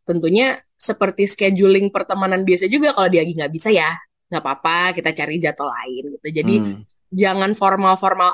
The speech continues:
Speaker 1: amat, kecuali
Speaker 2: Hmm.
Speaker 1: emang proper mentorship program gitu.
Speaker 2: Hmm. Ya, look at this way, kayak nambah teman baru aja
Speaker 1: Hmm.
Speaker 2: gitu.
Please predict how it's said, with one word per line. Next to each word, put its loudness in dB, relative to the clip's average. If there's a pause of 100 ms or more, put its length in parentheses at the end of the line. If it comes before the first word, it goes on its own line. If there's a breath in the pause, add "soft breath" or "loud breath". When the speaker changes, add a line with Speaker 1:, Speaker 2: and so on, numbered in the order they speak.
(120)
Speaker 1:
amat, -4 (400)
kecuali 0
Speaker 2:
Hmm. 0
Speaker 1:
emang 0 (240)
proper 0
mentorship -2
program -4
gitu. -4
Speaker 2:
Hmm. -10 (540 soft breath)
Ya, 4
look 0
at -2
this -2
way, 2
kayak 0
nambah 2
teman 0
baru 2
aja -2
Speaker 1:
Hmm. 2
Speaker 2:
gitu. -2